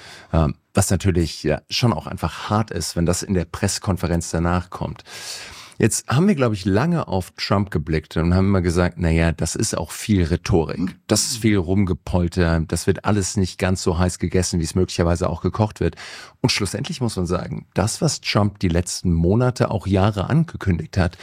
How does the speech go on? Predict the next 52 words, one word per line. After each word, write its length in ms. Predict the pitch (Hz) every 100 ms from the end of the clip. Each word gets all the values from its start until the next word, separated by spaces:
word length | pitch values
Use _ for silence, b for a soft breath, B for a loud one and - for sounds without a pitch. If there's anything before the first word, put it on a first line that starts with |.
| B B -
wird 300 | 110 135 - -
eins 340 | 107 117 -
nach 180 | 107 110
dem 160 | - 110
anderen 320 | 113 113 113
auch 160 | -
umgesetzt. 680 | - 175 131 - - - - -
Denkt 220 | 117 107
zurück 460 | - 110 147 - 113
an 180 | 113
die 220 | 101 107 -
Amtseinschwörung, 760 | 165 165 - 101 - 95 98
zwanzigster 520 | - 107 107 107 -
Januar, 640 | 95 95 113 107 92 95 92
genau 240 | 104 113
vor 300 | 117 - 101
einem 240 | 98 90 87
Jahr, 320 | 107 214 82 B B B B
als 160 | - 87
Trump 220 | - 101 -
zum 180 | 104
zweiten 340 | - 110 101 104
Mal 140 | 95
vereidigt 500 | 92 98 120 101 -
wird. 380 | - - - -
Äh, 80 | - -
nächsten 320 | 95 - 90
Tag 220 | 95 95
kommt 180 | 107 -
dann 100 | 87
dieser 240 | 85 90
Tweet, 300 | - 104 107 107
"Na, 200 | 104 117
wir 80 | 90
schauen 220 | 107 101
uns 160 | 95
gerade 220 | - 92 92
Grönland 420 | 117 110 87 -
an." 140 | -
J 200 | 104 110
D 100 | 101
Vance 360 | 101 113 110 117
muss 140 | 120
dann 120 | 120
eben 160 | 104 107
auch 140 | 98
in 60 | 107
den 80 | 98
Flieger 280 | 127 120 104
steigen 320 | 101 104 107
und 100 | 127
nach 180 | 113